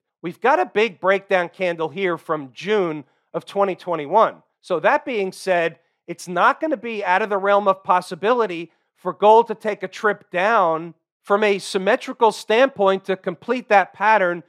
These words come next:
maybe even below this low over here, one fifty-seven. It would kinda get ugly for gold, and if it did that, it would open the door for one fifty.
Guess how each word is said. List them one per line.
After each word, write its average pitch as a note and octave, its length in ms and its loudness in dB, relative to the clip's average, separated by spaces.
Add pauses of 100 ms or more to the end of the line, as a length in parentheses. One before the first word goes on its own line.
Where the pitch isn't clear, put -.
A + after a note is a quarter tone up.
(260)
maybe G#3+ 480 -4
even G#3 240 -6
below F#3 380 2
this F3+ 260 -8
low F3+ 260 4
over D#3 200 -2
here, F#3+ 460 -4 (240)
one F#3 180 0
fifty-seven. F#3 840 -2 (260)
It G#3 160 -2
would F#3+ 140 -6
kinda A3+ 300 0
get G3+ 300 -4
ugly G#3 320 0
for F#3 180 -6
gold, F#3 480 2 (300)
and E3+ 180 -2
if A3+ 240 -2
it A#3 240 -4
did A3 300 -4
that, C#3 460 -2 (260)
it G3 120 2
would F#3+ 140 4
open G#3+ 300 4
the G3+ 80 -2
door F3+ 580 4 (140)
for F#3+ 200 -2
one E3 400 0
fifty. F#3+ 680 -4